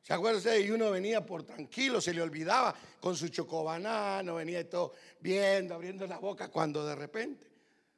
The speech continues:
¿te acordás, Marlo, cómo robabas chocobananos vos?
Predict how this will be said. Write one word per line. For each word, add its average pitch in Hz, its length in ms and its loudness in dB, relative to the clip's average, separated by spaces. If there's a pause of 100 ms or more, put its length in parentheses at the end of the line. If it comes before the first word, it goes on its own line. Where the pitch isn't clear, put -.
(160)
¿te 165 100 0
acordás, 165 420 2
Marlo, 233 300 -4
cómo 190 220 -4
robabas 170 380 -4
chocobananos 170 600 -8
vos? - 400 -14